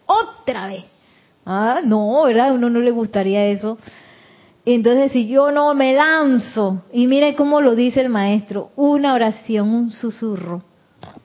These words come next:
Perdón, <laughs> voy a leer bien cómo es la cosa. Una oración susurrada, un llamado fuerte,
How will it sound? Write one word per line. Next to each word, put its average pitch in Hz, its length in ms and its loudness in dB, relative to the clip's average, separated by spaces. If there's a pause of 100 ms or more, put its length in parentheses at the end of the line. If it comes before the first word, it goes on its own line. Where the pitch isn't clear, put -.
(140)
Perdón, 185 400 -2 (280)
<laughs> - 280 -20
voy 202 200 -8
a 202 60 -2
leer 185 180 -4
bien 196 180 -2
cómo 196 200 -4
es 190 40 -2
la 175 120 -4
cosa. 170 200 -14 (4000)
Una 302 280 2
oración 269 480 0
susurrada, 208 1120 -2 (300)
un 233 180 2
llamado 226 420 2
fuerte, 214 920 0